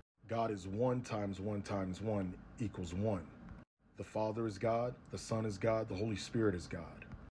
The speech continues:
And these three are one. The Father's not the Son, and the Son's not the Spirit, but all are God. They also tried to get on to me for saying how big God was. To give perspective, I said that he's bigger than fifteen hundred miles high.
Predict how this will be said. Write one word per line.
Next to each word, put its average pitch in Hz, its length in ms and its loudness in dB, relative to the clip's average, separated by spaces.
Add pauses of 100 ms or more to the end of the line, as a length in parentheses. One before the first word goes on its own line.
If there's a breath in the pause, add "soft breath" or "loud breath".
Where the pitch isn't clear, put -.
(340)
And 107 120 4
these 101 200 6
three 113 440 4 (240)
are 95 80 2
one. 95 400 4 (680)
The - 60 -14
Father's 110 420 0
not 104 180 0
the 104 60 -12
Son, 107 240 -2
and 107 100 0
the 98 60 0
Son's 101 340 -2
not 98 160 0
the - 60 -10
Spirit, 92 420 0
but 95 140 2
all 95 200 6
are 87 60 -4
God. 87 360 2 (360)
They 127 100 -2
also 143 320 0
tried 117 300 4
to 104 60 -2
get 107 120 0
on 107 160 2
to 104 60 0
me 104 80 0
for 98 140 -6
saying 104 260 0
how 98 160 2
big 95 260 0
God 95 300 4
was. 85 460 -8 (240)
To - 40 -12
give 135 240 4
perspective, 139 540 2
I 120 80 6
said 120 240 2
that 113 80 4
he's 98 140 0
bigger 110 280 2
than 101 160 2
fifteen - 460 0
hundred 98 280 2
miles 98 300 2
high. 101 360 -2